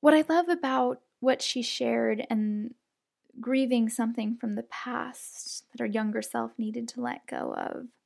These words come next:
was it spoke to this idea that oftentimes we have an image in our minds of what our life is supposed to look like,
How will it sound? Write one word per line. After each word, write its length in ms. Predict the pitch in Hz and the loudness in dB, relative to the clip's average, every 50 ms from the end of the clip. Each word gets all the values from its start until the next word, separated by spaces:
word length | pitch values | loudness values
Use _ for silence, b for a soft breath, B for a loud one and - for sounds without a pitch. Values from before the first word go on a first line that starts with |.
| _ _ _ _ _ _ _ _ _ _ _ - | _ _ _ _ _ _ _ _ _ _ _ 0
was 140 | 277 294 294 | 2 4 4
it 120 | 330 330 | 2 0
spoke 420 | - - - - 359 370 370 370 - | -2 -2 4 4 6 6 4 2 -2
to 120 | - 330 | -4 -2
this 240 | 311 302 269 - - - | -2 -2 -4 -2 -2 -2
idea 760 | 254 254 240 240 226 - 247 254 262 277 262 240 240 240 240 - | 0 0 0 0 0 -2 -2 -2 0 2 2 2 0 0 -2 -4
that 460 | - 247 247 254 - - - - - - _ _ _ _ _ _ _ _ _ _ _ _ _ _ _ - | -6 -6 -4 -4 -4 -4 -6 -8 -12 -12 _ _ _ _ _ _ _ _ _ _ _ _ _ _ _ 2
oftentimes 680 | 294 320 349 - 370 339 302 - 294 277 269 240 254 - | 2 2 2 -2 -2 -4 -2 0 2 2 2 2 0 -4
we 100 | 247 240 | -8 -8
have 460 | 240 - - 285 302 320 320 294 294 - _ _ _ _ - | -8 -10 -8 -6 -2 -2 -2 -2 -4 -10 _ _ _ _ -4
an 140 | 262 233 233 240 - | -2 -2 -2 0 0
image 380 | 277 320 339 349 349 320 269 - | 0 0 0 0 0 -2 -4 -4
in 180 | - 262 240 | -4 -2 0
our 160 | 240 226 220 | 0 0 -2
minds 800 | 214 208 214 233 233 247 247 233 226 214 214 208 214 220 - - - - | -2 -4 -4 -2 -2 0 0 0 -2 -2 -2 -4 -6 -6 -10 -8 -4 -4
of 160 | 233 226 220 | -4 -2 -2
what 300 | 220 240 262 285 294 - - | 0 2 2 2 2 0 0
our 140 | 247 240 | 0 0
life 340 | 233 233 240 226 226 233 - - | 0 0 0 0 -2 -2 -4 -6
is 120 | 247 233 - | -12 -12 -12
supposed 400 | 233 - - 233 220 - - - | -12 -8 -6 -6 -4 -6 -6 -10
to 80 | - | -10
look 320 | - - - - - - - | -8 -6 -8 -8 -8 -10 -10
like, 460 | - - - - - _ _ _ | -10 -10 -10 -12 -16 _ _ _